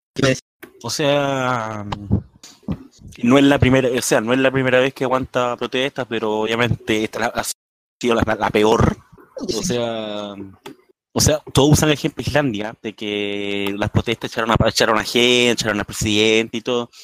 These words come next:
Speaker 2: pero uno asume el ejemplo islandés porque son
Speaker 1: Yo creo que la excepción.
Speaker 2: doscientas mil personas y doscientas viven en la misma ciudad, y que separe una, separe la misma. Claro, por la excepción, pero yo creo que sí, es Islandia.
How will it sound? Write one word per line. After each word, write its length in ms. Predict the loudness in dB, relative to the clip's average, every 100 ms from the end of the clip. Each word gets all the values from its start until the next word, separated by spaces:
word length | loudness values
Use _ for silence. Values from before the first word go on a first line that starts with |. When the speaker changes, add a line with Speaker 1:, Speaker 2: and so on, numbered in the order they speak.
| -20 _ -2
Speaker 2:
pero 180 | 2
uno 160 | 2 2
asume 260 | -2 -4 -2
el 60 |
ejemplo 320 | -2 -4 -4
islandés 520 | -4 -4 -6 -2 -2 -2
porque 220 | -6 -8
son 200 | -4 -2
Speaker 1:
Yo 40 | 0
creo 100 | 0
que 60 |
la 60 | 2
excepción. 140 | 2 2
Speaker 2:
doscientas 160 | 2 2
mil 120 | -2
personas 760 | -2 -4 0 0 2 0 -2 -6 -14 -20 -2
y 120 | 0
doscientas 440 | 2 2 0 0
viven 200 | 2 2
en 60 | 2
la 40 |
misma 260 | 2 0 0
ciudad, 680 | 0 0 0 -2 -4 -8 -12 -14 -20 _ _
y 80 | -8
que 100 | -6
separe 360 | -2 0 2 2
una, 180 | 0 -2
separe 600 | -4 -2 0 -2 -2 -2
la 100 | -2
misma. 600 | -2 -2 -2 -4 -4 -6 -10 _ _ _ _
Claro, 420 | 0 4 4 4
por 80 | 4
la 60 |
excepción, 400 | 0 -2 0 0 2
pero 160 | 0
yo 60 | 0
creo 100 | -2
que 60 |
sí, 160 | -2 0
es 60 | 2
Islandia. 560 | 2 0 -2 -4 -8